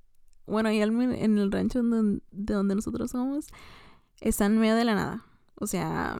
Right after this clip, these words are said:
montañas, es pura sierra, está todo verde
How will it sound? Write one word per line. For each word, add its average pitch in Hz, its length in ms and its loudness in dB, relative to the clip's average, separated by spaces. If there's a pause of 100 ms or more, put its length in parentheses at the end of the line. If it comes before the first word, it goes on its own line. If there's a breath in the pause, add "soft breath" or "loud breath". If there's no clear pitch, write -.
(280)
montañas, 214 880 2
es 220 100 -6
pura 226 280 -2
sierra, 190 720 -2
está 233 260 -6
todo 202 300 0
verde 196 720 -2